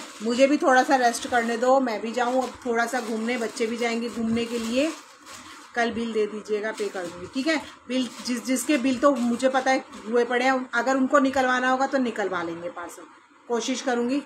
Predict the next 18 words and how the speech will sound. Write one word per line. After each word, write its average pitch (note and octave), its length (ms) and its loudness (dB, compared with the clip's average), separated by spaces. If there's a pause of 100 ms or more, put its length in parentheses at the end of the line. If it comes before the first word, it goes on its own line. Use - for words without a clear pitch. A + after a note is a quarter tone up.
(120)
कि A#3 80 -10
कल, G#3+ 260 -6 (200)
कल A3 180 -2
या A#3+ 120 -2
परस-, - 300 -6
परसों G#3+ 280 -6
में A#3+ 140 -6
जैसे G#3+ 260 -6
भी G#3+ 80 -2
होगा, A3 160 -2
उनके A#3 280 -6
निकाल G3 360 -8
दूँगी। G#3 320 -4 (640)
तो B3+ 160 2 (540)
bill A#3 200 -4
अपने A3+ 360 -6
अपने A#3 260 -4 (360)
वो G#3 100 -2